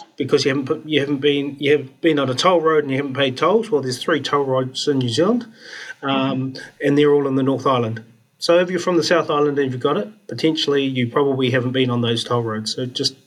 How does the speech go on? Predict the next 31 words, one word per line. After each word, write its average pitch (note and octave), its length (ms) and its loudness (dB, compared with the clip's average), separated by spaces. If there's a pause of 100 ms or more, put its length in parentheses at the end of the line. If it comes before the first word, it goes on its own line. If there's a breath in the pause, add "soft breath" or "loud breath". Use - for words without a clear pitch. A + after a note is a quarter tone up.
(100)
sort A#2+ 260 -2
of A2 80 -10
think B2 180 -4
about B2 220 -4
that. B2 360 -6
There's D#3 240 2
impersonation D#3+ 720 0
scams, G#3 420 2
and C3+ 120 0
people D#3 400 0
are C#3 200 -4
impersonating, C3+ 1040 0 (280 loud breath)
uh, C#3+ 220 2
sorry, C3+ 240 -2
their D3 140 0
vendors, D3 340 -2
I B2+ 80 0
should - 180 -8
say, D3 220 2
are D3 220 -4
impersonating C#3 1080 0 (300 loud breath)
known F3 360 2
brands, B2+ 460 -2 (240)
be E3+ 120 4
they D#3 140 4
banks, C#3 420 -2
be D#3+ 160 -4
they C#3+ 160 0
telcos, C3+ 760 -2
be D#3+ 160 2
they, C#3 400 0